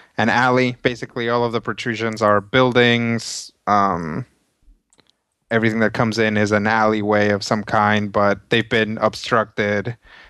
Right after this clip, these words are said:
now that you guys are thinking about it, probably on purpose. Um, and, um, it's, uh, weirdly well lit.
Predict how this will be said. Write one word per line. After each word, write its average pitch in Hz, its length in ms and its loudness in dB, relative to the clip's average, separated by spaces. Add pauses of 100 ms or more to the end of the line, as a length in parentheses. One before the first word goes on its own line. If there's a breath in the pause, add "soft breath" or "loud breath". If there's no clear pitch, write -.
(100)
now 120 340 4
that 110 220 -2
you 110 140 -8
guys 107 220 2
are 101 100 -6
thinking 110 260 -2
about 101 260 2
it, 101 140 -2 (160)
probably 104 500 0
on 101 160 -2
purpose. 95 600 -4 (540 soft breath)
Um, 87 520 -2 (1400)
and, 104 420 -2
um, 98 800 2 (580)
it's, 110 1000 0 (840)
uh, - 800 -2 (1400)
weirdly 123 580 2
well 120 340 0
lit. - 460 -4